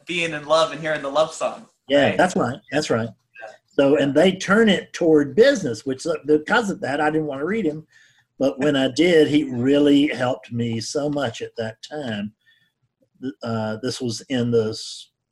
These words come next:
Speaker 2: the late winter or early midwinter, um, in twenty thirteen, like in January. And, um, I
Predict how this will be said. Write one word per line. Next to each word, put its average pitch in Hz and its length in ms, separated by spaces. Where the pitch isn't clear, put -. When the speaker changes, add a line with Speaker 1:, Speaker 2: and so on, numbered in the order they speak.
Speaker 2:
the 104 360
late 147 280
winter 135 460
or 117 380
early 156 380
midwinter, 123 680
um, 107 580
in 117 180
twenty 127 300
thirteen, 104 680
like 107 220
in 104 180
January. 107 760
And, 123 500
um, 107 600
I 107 160